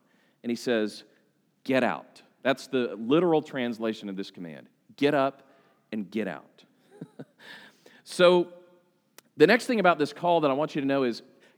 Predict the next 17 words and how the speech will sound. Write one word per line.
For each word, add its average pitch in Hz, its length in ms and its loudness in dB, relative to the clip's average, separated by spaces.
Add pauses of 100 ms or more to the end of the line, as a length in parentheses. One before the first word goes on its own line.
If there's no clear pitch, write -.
God 196 360 4
calls 160 480 0
Abraham 139 480 0
to 131 140 -6
leave 135 400 0
something 117 440 -6
behind. 76 440 -10 (420)
In 131 80 -8
fact, 156 180 0
God's 185 240 6
call 156 340 2
always 190 460 4
entails 110 500 -4
leaving 107 280 -4
something 127 420 -6
behind 104 380 -6
because 151 320 -4